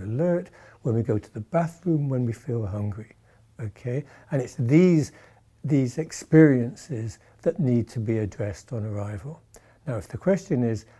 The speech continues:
how best to mitigate these on arrival, what, what can the athletes do? What can the, what can the support staff do to minimize these experiences? Well, there's a kind of three-point, uh,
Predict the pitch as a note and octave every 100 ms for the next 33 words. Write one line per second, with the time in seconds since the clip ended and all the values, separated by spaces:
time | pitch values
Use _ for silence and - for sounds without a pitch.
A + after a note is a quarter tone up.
0 | - - C3+ B2 - B2 - - _ -
1 | A2 G#2+ A#2 E3+ F3 C3+ A#2 A2 A3+ A#2
2 | G#2+ A2 - - - A2+ G#2 G#2 G2+ G#2
3 | B2 B2+ - - - - - _ D#3+ -
4 | - A2+ G#2+ G2+ G2+ - G#2+ - - -
5 | B2 C#3 D#3 G#2 - A2 G#2+ G2 G#2+ -
6 | - - D3 - A#2+ A2 - A#2 - C3+
7 | C#3 - C#3 A2+ - - C#3+ A#2 G2+ -
8 | _ - G2+ G#2 D#3+ F#3 B2 A2 G#2+ -
9 | A2+ A2 B2 - - C3 A2+ G#2 C3+ C3
10 | A#2+ - - - - _ D3+ A#2 D3+ D3
11 | C3+ - B2+ - C3 C3 A#2+ A2 - -
12 | - - - E3 D3 - C3 A#2 A2+ E3
13 | - - - F3+ C3+